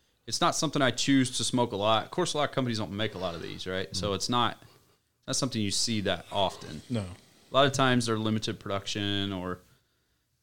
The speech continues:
Speaker 1: uh, like an event release, like, you know, with the Drew Estate Medusa that they did, which I still have one of those. I haven't,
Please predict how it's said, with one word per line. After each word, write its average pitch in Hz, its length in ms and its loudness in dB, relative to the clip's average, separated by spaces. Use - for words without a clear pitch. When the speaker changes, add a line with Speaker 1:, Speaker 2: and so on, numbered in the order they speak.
Speaker 1:
uh, 90 180 -4
like 92 160 -4
an 92 60 -2
event 92 400 -2
release, 90 420 -4
like, 92 120 -2
you 98 80 -10
know, 92 80 -6
with 85 120 -10
the 92 100 -8
Drew 92 180 -6
Estate 87 340 -4
Medusa 90 460 -4
that 87 160 -6
they 90 140 0
did, 92 280 -6
which - 160 -10
I 101 60 -2
still 92 200 -4
have 92 200 0
one 87 100 -6
of 85 60 -4
those. 85 260 -6
I 101 40 -8
haven't, 92 200 -6